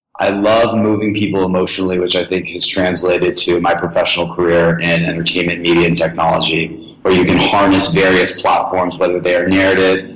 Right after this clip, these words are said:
and therefore sort of qualitatively based, or technology based and therefore quantitatively based,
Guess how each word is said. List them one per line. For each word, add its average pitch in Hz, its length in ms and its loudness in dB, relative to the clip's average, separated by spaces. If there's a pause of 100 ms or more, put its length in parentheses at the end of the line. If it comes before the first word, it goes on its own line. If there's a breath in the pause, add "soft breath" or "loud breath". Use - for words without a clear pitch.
(160)
and 90 100 -4
therefore 90 280 0
sort 85 240 -2
of 82 40 -8
qualitatively 104 680 2
based, 92 520 0 (180)
or 92 640 0
technology 101 640 0
based 90 400 -2
and 90 100 -6
therefore 87 380 -2
quantitatively 98 600 0
based, 87 480 -2